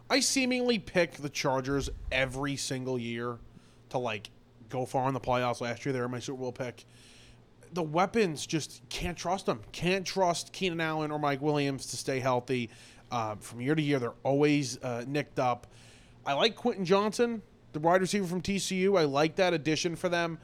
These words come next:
The weapons are legit, like you mentioned. The offensive line should be better, uh, as well. I love the Kellen Moore addition to be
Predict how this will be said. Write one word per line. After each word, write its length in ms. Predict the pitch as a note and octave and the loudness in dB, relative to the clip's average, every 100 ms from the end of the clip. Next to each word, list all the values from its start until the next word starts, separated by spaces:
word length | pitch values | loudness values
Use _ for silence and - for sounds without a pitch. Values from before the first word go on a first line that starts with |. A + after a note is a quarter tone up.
| - - - - | -18 -20 -20 -6
The 80 | B2 | 0
weapons 340 | D3 D#3 C#3+ | 2 2 2
are 120 | C#3 | 2
legit, 320 | D3 C3+ C3+ C3 | 4 2 0 0
like 200 | C3 C3+ | -6 -4
you 60 | |
mentioned. 280 | C3 B2+ B2+ | -6 -6 -6
The 60 | A#2+ | -4
offensive 520 | B2+ C3 C3 C#3+ A#2 | -4 -4 -6 -6 -6
line 480 | B2+ B2+ B2+ B2+ A#2+ | -4 -2 -2 -4 -6
should 160 | - | -8
be 80 | C3 | -6
better, 360 | B2 B2+ B2+ A#2+ - - - - | -2 -2 -2 -4 -10 -20 -20 -8
uh, 100 | B2 | -4
as 180 | A2+ A2+ | -4 0
well. 260 | D#3 D3+ - | 4 4 2
I 60 | |
love 260 | B2 D#3 G3+ | 4 4 6
the 80 | G#3+ | 10
Kellen 340 | - G3 F3+ | 10 10 4
Moore 220 | E3+ F3+ | 4 4
addition 540 | F3 F3 E3 F3+ F3 D#3+ - - - | 4 4 2 -2 -4 -10 -18 -14 -2
to 60 | |
be 80 | C#3 | 4